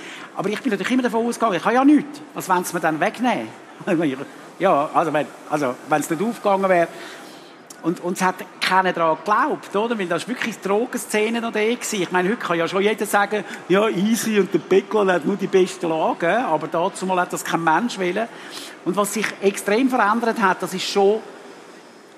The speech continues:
der Mensch ist heute viel intelligent, also er tut sich mit dem Essen auseinandersetzen. Also wir haben eigentlich, das Extreme ist, dass wir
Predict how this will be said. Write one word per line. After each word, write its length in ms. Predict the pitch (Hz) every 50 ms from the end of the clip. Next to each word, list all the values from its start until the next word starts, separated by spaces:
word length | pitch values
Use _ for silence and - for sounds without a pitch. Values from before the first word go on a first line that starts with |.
| - - - - - - - - -
der 60 | - 165
Mensch 540 | 175 175 196 233 269 277 254 - - - - - - - - - - - - - - - - - - - - - - - - -
ist 320 | 180 254 277 - - - - - 185
heute 180 | 240 247 269 - - - - - - - - - - - - - - - - - - - - - - - - - - - - - - - - - - - - - - - - - - - - - -
viel 280 | - - 208 214 208 208
intelligent, 460 | 196 - - 185 180 180 175 185 -
also 160 | 156 165 190 - - - - - - - - - - -
er 160 | - 165 175
tut 160 | - 196 180
sich 120 | - 196 -
mit 120 | 190 160
dem 160 | 185 175 170
Essen 200 | 165 - - 160
auseinandersetzen. 720 | 156 139 151 156 156 151 170 - 151 123 120 - - 139 123 - - - - - - -
Also 160 | - - 185 196 202 220
wir 260 | 254 285 294 247 220
haben 140 | 214 196 165
eigentlich, 260 | 160 175 180 - - -
das 120 | 165 - 190
Extreme 520 | 170 - - - 180 190 214 233 233 220
ist, 140 | 190 160 -
dass 120 | - -
wir 120 | 196 196